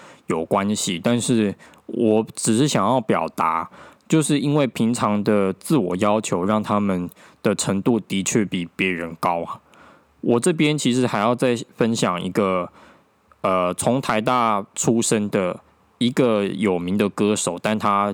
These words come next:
仅仅二十三岁就英年早逝了。这个歌手呢，大家可能比较陌生，只有我们爸爸妈妈那一辈比较熟悉，他叫蔡澜清。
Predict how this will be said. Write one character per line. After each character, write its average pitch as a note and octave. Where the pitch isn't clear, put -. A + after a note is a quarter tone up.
仅 A2
仅 F#2+
二 A#2
十 G2+
三 G2
岁 F#2+
就 F#2
英 G#2+
年 E2+
早 -
逝 F#2+
了。 A1+
这 G3
个 D#3
歌 D3
手 F2+
呢， E2+
大 B2
家 G#2+
可 G#2+
能 E2+
比 E2
较 F2
陌 G#2+
生， F#2
只 -
有 A2+
我 G#2
们 G#2
爸 G#2+
爸 G2+
妈 F#2+
妈 F#2+
那 A#2
一 G#2+
辈 F#2
比 F#2
较 A2
熟 E2+
悉， F2+
他 G#2+
叫 G#2
蔡 G#2
澜 E2+
清。 F2